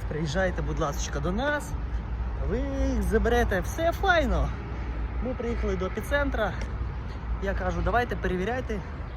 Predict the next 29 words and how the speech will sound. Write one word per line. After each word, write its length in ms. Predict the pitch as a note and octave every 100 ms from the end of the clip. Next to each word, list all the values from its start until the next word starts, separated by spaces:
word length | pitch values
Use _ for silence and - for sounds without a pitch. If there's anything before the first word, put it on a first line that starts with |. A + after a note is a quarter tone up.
| - - - -
будь 120 | -
ласочка, 360 | G3 G#3 - F3+
мені 160 | F3 F3+
треба 260 | F3 D#3
комп'ютер, 420 | E3+ D#3 A3 F#3 D3+
перевірити 460 | D#3+ D#3+ E3+ D#3+
звук 200 | D3+ F#3 -
в 20 |
навушниках. 500 | D#3+ G3 - - E3 - - - - -
Спочатку 420 | - F#3 G#3 F#3+
вони 200 | F#3 F#3+
щось 220 | - F3+ E3+
ламалися, 460 | E3 F#3 F3 E3
казали, 380 | D#3+ D#3 E3 D3+
що, 260 | - E3 C3+ - -
а 60 | D3
де 140 | F#3+
ми 120 | F#3
тут 120 | F3 E3
будемо 300 | F3 E3 D3+
перевіряти? 640 | D#3 D#3 E3+ A#3+ C4+ A3+ G3 - - - - - -
Дівчина 340 | G3+ - F#3+
на 100 | F#3
касі, 380 | F#3 G3 E3 -
яка 280 | D#3+ D#3+ E3+
видає 360 | D#3 D#3+ E3 E3
онлайн 340 | E3 E3+ E3+
замовлення. 540 | E3+ E3 D#3+ D#3+ D3 C3 - - - - - - - - -
Коротше, 440 | G3+ G#3+ A3 F#3